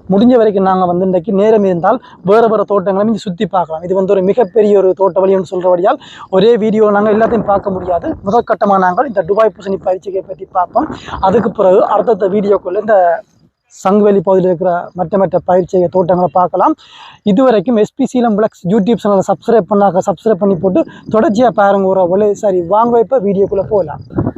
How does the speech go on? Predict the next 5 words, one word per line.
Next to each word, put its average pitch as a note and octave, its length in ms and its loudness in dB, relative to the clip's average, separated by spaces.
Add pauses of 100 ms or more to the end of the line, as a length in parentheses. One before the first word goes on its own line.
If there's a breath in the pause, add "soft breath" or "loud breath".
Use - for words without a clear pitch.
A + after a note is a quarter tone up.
(1400 loud breath)
அந்த F3 220 4
பகுதியில F3 320 2
பாருங்க, D#3 320 0
இப்ப D#3+ 120 -2 (380)
இந்த D#3 140 -8